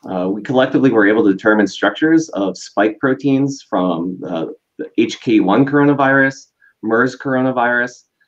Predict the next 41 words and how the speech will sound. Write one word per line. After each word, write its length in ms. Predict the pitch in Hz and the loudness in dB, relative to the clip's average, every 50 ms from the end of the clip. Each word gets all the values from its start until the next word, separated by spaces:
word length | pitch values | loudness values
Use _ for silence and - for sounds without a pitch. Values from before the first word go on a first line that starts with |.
| _ _ _ _ _ | _ _ _ _ _
Uh, 240 | - - 87 87 85 | -14 -10 -8 -6 -4
my 200 | 87 92 98 107 | -2 0 0 2
lab 180 | 110 117 123 123 | 2 2 2 2
was 120 | 120 107 | 0 0
then 140 | 117 113 107 | 0 0 0
able 280 | 98 104 92 92 - | 0 0 0 0 0
to 200 | - - 107 98 95 | -2 -2 -4 -4 -4
take 320 | - - 131 127 127 - | -4 -6 -6 -6 -6 -4
that 180 | - 107 104 - | -4 -4 -4 -4
structural 440 | - - 110 107 110 - - 143 143 | -6 -6 -4 -4 -4 -4 -4 -4 -4
information 680 | 143 147 143 131 131 139 139 - 143 139 139 139 135 117 | -2 -2 -2 0 0 -2 -2 0 0 0 0 0 -2 -4
and 240 | 104 107 101 101 | -4 -4 -4 -4
design 600 | 92 95 92 - 101 98 104 104 101 104 104 101 92 | -4 -4 -4 -2 0 0 0 0 0 -2 -2 -2 -2
mutations 580 | 95 92 90 - 110 110 127 - 160 151 151 147 | -2 -4 -4 -2 -2 -2 -2 -2 -4 -4 -4 -4
and 120 | 147 135 | -6 -8
constructs 520 | - - 113 117 - - 139 135 135 - - | -6 -6 -6 -6 -4 -4 -4 -4 -4 -6 -8
that 120 | - 90 | -10 -8
helped 240 | 98 110 107 - - _ - | -6 -6 -8 -8 -10 _ -4
better 220 | 95 95 - 113 | -2 0 0 0
stabilize 840 | 107 - - - 95 95 107 123 123 120 123 131 139 143 143 - _ - | -2 -4 -6 -4 -2 -2 0 0 0 2 2 2 2 0 -2 -4 _ -14
the 60 | - | -14
spike 400 | - - - - 170 160 156 - | -14 -14 -8 -4 -4 -4 -4 -4
protein 540 | - - 131 127 - 151 143 143 143 151 151 - _ _ _ _ | -4 -4 -4 -2 0 0 0 2 0 0 -4 -8 _ _ _ _
that's 160 | - 104 104 104 | -8 -6 -4 -2
on 120 | 98 98 | 0 0
the 100 | 95 90 | 0 -2
surface 580 | 90 - - 107 107 107 113 - - - - - _ - | -4 -4 -2 -2 -2 -2 -2 -6 -8 -10 -14 -18 _ -4
of 160 | 104 110 113 | -2 -2 -2
the 80 | 120 104 | -2 0
virus. 520 | 92 98 101 110 120 135 143 143 - - _ _ _ _ _ - - - - - _ - | 2 2 4 4 4 2 0 -2 -6 -14 _ _ _ _ _ -20 -20 -20 -20 -20 _ -6
And 300 | - 120 123 123 123 123 | -2 0 2 2 2 2
that 140 | 123 135 147 | 2 2 0
ends 160 | 170 190 190 | 0 -2 -2
up 160 | 180 156 - | -2 -2 0
being 260 | - 143 139 135 135 131 | 0 2 2 2 0 0
a 80 | 120 | -2
very 340 | 104 107 107 127 131 139 143 | -4 -4 -4 -2 0 0 -2
good 380 | 127 - 123 120 120 113 110 - _ _ _ _ _ _ _ _ - | -2 -2 -2 -2 0 0 -2 -4 _ _ _ _ _ _ _ _ -4
antigen 560 | 117 131 139 139 - - 78 73 - - - | -4 -2 -2 -4 -4 -6 -8 -12 -12 -14 -14
'cause 160 | - 98 92 | -12 -6 -4
it 160 | 98 92 92 | -4 -4 -4